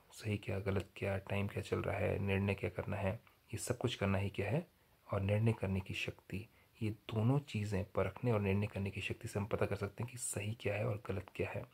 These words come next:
तो ये सब कुछ हम ब्रह्मा कुमारीज में सीखते हैं, जिसमें कि हम सीखते हैं कि कैसे अपने मन को पवित्र करते जाएं, परमात्मा से लिंक करके अपने आप को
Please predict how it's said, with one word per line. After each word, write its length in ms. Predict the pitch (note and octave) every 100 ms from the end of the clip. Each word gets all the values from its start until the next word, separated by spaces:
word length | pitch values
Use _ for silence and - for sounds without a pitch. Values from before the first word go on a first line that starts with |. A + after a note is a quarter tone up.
| _ - - - - - - -
तो 80 | G#2+
ये 120 | G#2
सब 140 | A#2
कुछ 200 | - -
हम 120 | G2+
ब्रह्मा 200 | G2 F#2
कुमारीज 380 | F#2 G2 G2+ A2+
में 80 | A#2+
सीखते 300 | - - G#2
हैं, 300 | G#2 A2 B2 - _ _ -
जिसमें 580 | G#2 - A#2 A2 A2
कि 180 | A#2+ -
हम 140 | G2 F#2+
सीखते 400 | - G2+ - G2+
हैं 180 | G2
कि 120 | - G2
कैसे 380 | - F#2+ -
अपने 180 | A2 A2
मन 240 | G2 G2 G#2
को 240 | - G2+
पवित्र 400 | - G2 G2 -
करते 260 | G#2 - G2+
जाएं, 340 | G#2 G2 G2+ - _ _ - - - _ -
परमात्मा 460 | - F#2 G2 - G#2
से 160 | -
लिंक 400 | F#2+ F#2 A#2 B2+
करके 240 | A2 - F#2+
अपने 200 | G2+ G2
आप 140 | F#2+
को 380 | - G2 G2